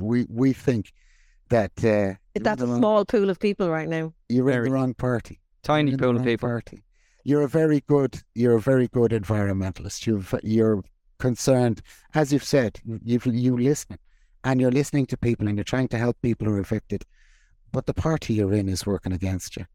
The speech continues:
Speaker 1: It's working against you. And the, the government you're in and the coalition you're in is working against you. So I don't know. I, I, yeah, for me,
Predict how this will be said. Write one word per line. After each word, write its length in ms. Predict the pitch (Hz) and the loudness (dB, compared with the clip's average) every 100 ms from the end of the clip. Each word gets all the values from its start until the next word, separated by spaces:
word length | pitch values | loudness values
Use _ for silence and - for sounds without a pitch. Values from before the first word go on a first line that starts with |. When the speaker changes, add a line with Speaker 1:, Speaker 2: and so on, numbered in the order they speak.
| _ _ _ _ _ _ _ _ _ _ | _ _ _ _ _ _ _ _ _ _
Speaker 1:
It's 240 | 160 151 - | 0 0 0
working 300 | 98 - 90 | -2 -2 -4
against 420 | 92 90 - - | -2 -2 -4 -8
you. 80 | 107 | -4
And 160 | 117 117 | -2 0
the, 80 | 113 - | -2 -6
the 60 | - | -2
government 400 | 127 113 113 - | 0 2 0 0
you're 120 | 101 | 0
in 200 | 101 98 | 0 0
and 100 | 98 | -2
the 60 | 92 | -4
coalition 520 | 117 107 104 95 101 | -2 0 -2 -4 -6
you're 140 | 95 | -4
in 100 | 92 | -2
is 140 | 104 131 | 0 2
working 260 | 165 - | 0 -2
against 400 | 90 92 98 - | -6 -6 -6 -8
you. 80 | 92 - _ _ _ _ _ - | -12 -12 _ _ _ _ _ -12
So 280 | - 113 104 | -2 0 0
I 160 | 139 151 | 0 0
don't 140 | 131 | 2
know. 160 | 98 98 _ _ | 0 -2 _ _
I, 80 | - | -6
I, 260 | 113 - 127 | -4 -2 -2
yeah, 120 | 120 110 | -4 -2
for 140 | 147 | 0
me, 360 | 139 143 139 | 2 2 0